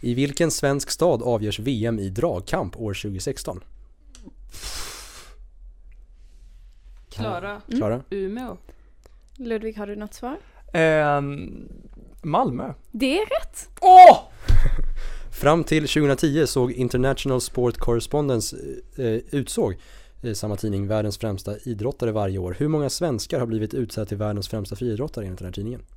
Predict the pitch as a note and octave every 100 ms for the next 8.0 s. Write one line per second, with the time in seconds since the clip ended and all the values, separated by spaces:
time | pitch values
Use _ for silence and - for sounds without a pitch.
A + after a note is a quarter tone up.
0 | - - - - A3+ G#3+ G3 F#3+ F3+ F#3
1 | - E3+ F3 F3 - G3+ - G#2 A#2+ F#2+
2 | F#2+ G2 F2+ A#2 - - - - - -
3 | - - - - - - - - - B2
4 | A2+ G#2 F#2+ F#2 G2 - F#2+ - - -
5 | - - - F#3+ - G3 - - - -
6 | - - - - - - - - - -
7 | - G#3 G3 F#3+ F#3 F#3 F#3 F#3+ F#3 F#3+